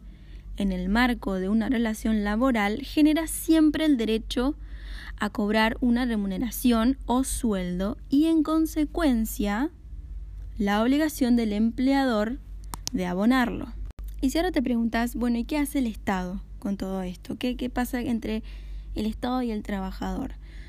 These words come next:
Bueno, hablemos de objetivos y funciones del Ministerio de Trabajo, Empleo y Seguridad Social.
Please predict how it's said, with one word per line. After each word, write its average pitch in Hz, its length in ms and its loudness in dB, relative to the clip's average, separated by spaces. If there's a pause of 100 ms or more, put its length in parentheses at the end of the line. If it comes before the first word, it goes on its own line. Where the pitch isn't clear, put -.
(200)
Bueno, 285 300 2
hablemos 349 420 0
de 277 320 2
objetivos 285 540 0
y 285 40 0
funciones 262 420 2
del 233 140 0
Ministerio 269 640 0
de 220 160 -2
Trabajo, 269 720 0
Empleo 277 520 0
y 285 60 2
Seguridad 196 480 -4
Social. - 480 -6